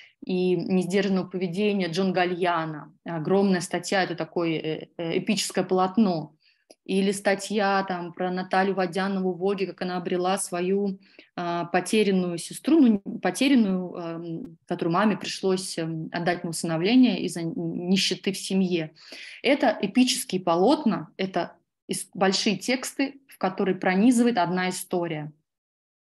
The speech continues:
Это тот самый сторителлинг, что человек не будет читать, читатель, я, у меня, кстати, есть такая привычка, я читатель всё время говорю "человек",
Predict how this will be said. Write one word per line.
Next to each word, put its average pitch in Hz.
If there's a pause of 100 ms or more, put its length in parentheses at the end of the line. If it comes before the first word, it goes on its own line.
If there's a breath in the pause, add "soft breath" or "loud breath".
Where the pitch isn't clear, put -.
(100)
Это 220
тот 214
самый 196
сторителлинг, 185
что 185 (640 loud breath)
человек 233
не 226
будет 233
читать, 185
читатель, 175 (120)
я, 180
у -
меня, 180
кстати, 165
есть -
такая 170
привычка, 320
я -
читатель 285
всё -
время 202
говорю 180
"человек", 185